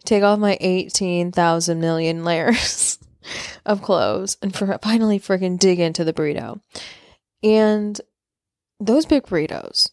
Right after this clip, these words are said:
you know, usually people eat those in a couple, a couple turns. You know, eat half the burrito, wrap it up, eat the other half a few hours later. Not me.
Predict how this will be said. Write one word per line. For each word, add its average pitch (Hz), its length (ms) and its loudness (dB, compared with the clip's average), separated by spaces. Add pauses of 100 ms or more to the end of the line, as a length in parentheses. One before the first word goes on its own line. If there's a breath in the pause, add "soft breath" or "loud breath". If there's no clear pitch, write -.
you 185 160 0
know, 170 300 2
usually 247 360 2
people 240 300 0
eat 185 180 0
those 175 260 2
in 170 60 0
a 165 60 -2
couple, 151 640 -8
a 185 40 -6
couple 185 340 0
turns. - 640 -8 (280)
You 180 100 -2
know, 160 200 -2
eat 226 160 0
half 208 200 2
the 190 80 -10
burrito, 175 440 4
wrap 160 300 0
it 156 60 -2
up, 120 340 0 (1080)
eat 190 180 2
the 170 120 2
other 160 140 2
half 151 320 0
a 151 40 -16
few 147 200 -10
hours 180 220 -10
later. - 320 -10 (640 loud breath)
Not 226 260 2
me. 160 280 -4